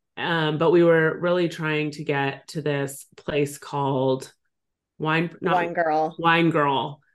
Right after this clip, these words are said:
Speaker 1: Um,
Speaker 2: Obsessed.
Speaker 1: like, the typical Instagrammable wine bar you could ever imagine. Like, it was super cute from the second we walked in.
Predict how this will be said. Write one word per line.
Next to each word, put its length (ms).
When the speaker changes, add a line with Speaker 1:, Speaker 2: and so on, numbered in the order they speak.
Speaker 1:
Um, 460
Speaker 2:
Obsessed. 380
Speaker 1:
like, 320
the 160
typical 1080
Instagrammable 1600
wine 340
bar 220
you 160
could 380
ever 280
imagine. 720
Like, 420
it 180
was 680
super 840
cute 600
from 160
the 100
second 300
we 100
walked 260
in. 240